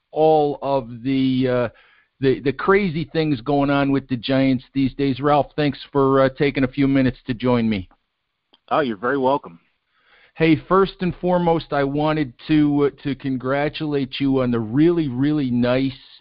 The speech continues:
Speaker 1: you know, piece of, of inside reporting that you did the other day on the, uh, on, on everything that led to the Odell Beckham trade. And, and of course, that's,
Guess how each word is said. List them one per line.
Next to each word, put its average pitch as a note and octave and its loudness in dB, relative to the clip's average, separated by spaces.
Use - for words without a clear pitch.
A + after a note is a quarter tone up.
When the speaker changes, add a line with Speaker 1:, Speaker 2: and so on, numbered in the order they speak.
Speaker 1:
you B2+ 2
know, A#2+ 4
piece C3+ 0
of, A#2 0
of A#2 0
inside C3 0
reporting C3 0
that A#2+ 0
you A#2+ 0
did A#2+ -2
the B2+ 2
other B2 0
day B2 0
on B2 2
the, A#2+ 2
uh, A2 2
on, B2 2
on B2+ 2
everything C3 0
that B2 -2
led A#2+ 0
to B2+ 2
the A#2+ -2
Odell A#2+ 0
Beckham B2 -2
trade. C3 0
And, C3+ -2
and C#3+ 2
of A#2+ -4
course, E3 0
that's, C#3 0